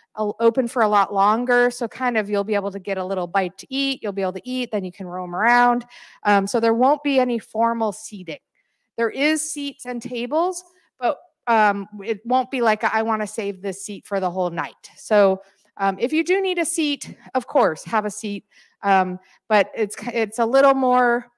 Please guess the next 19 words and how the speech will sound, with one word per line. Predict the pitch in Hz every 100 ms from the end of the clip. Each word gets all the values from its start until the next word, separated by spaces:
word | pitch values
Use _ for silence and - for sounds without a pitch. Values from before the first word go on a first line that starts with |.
| -
um, | 202 190 185 185
covid | 170 277 262 220
friendly, | - 170 156 156 147
the | 175
format | 170 185 160 151 -
for | - 170
this | 160 -
year. | - -
So | - 156 151 _ - _
still | - 285 285 277
in | 269
that | 233 208
beautiful | 269 269 269
place. | 240 262 240 240
We've | 233
had | 233 196
great | 214 214 208
weather, | 196 185 180
so | 175 175 170